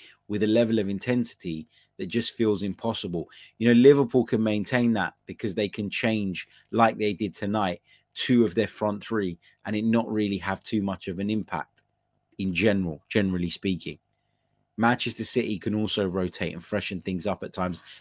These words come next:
Chelsea can do it as well because they've got a really deep squad. Arsenal simply don't have that ability.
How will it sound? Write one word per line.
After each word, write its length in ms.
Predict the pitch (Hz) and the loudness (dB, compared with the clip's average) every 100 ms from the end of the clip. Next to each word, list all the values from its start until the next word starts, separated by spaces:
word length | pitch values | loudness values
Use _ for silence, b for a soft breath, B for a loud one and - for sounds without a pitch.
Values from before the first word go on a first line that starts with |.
| B | B
Chelsea 440 | - 131 120 - 110 | 4 6 6 4 -2
can 180 | 104 | -2
do 160 | 95 98 | 0 0
it 80 | 95 | 0
as 140 | 90 | -2
well 200 | 104 95 | 2 2
because 260 | 87 87 85 | 0 -6 -2
they've 220 | 98 90 | 0 0
got 180 | 98 - b b b | 0 -2 b b b
a 60 | 95 | -8
really 400 | 95 98 98 95 | -2 0 0 0
deep 240 | 98 92 | -2 -4
squad. 260 | - - 101 - | -4 -2 -2 4
Arsenal 400 | 117 113 120 107 | 4 4 0 -4
simply 420 | - 113 - 101 | -2 -4 -4 -4
don't 240 | 92 98 | -2 -2
have 220 | 98 95 | -4 -4
that 180 | 85 80 | -2 -2
ability. 480 | 87 113 104 95 82 | -2 -2 -2 -2 -8